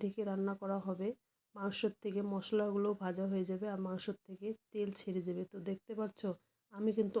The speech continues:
অত একটা বেশি তেল দিইনি। মাংসের মধ্যে তেলের পিস ছিল, তো আমি আলাদা করে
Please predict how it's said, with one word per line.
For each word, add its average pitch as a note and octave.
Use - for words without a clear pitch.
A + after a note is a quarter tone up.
অত G3
একটা -
বেশি F#3+
তেল G3
দিইনি। F#3
মাংসের G3
মধ্যে G#3
তেলের G3
পিস G3
ছিল, F3+
তো G3
আমি G#3
আলাদা G3
করে G3+